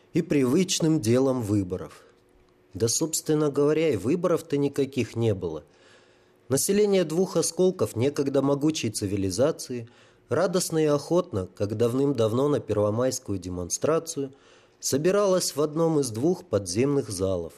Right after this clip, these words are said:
чтобы снова еще на четыре года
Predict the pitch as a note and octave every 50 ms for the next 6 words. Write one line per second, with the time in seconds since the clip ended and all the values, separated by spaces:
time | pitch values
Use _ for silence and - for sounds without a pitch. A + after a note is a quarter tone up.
0 | _ _ _ _ _ _ _ _ - - - - G#2 F#2+ F#2 F2+ - - A#2 C3+
1 | E3+ F#3 F3+ E3 E3 D#3 D3+ B2 G2 G2+ G2 - - - D3+ F#3 F3+ F3 E3+ -
2 | - - - D3+ D3+ D3 D3+ D3 C3+ C3 C#3 D3 C3+ B2+ B2 A2+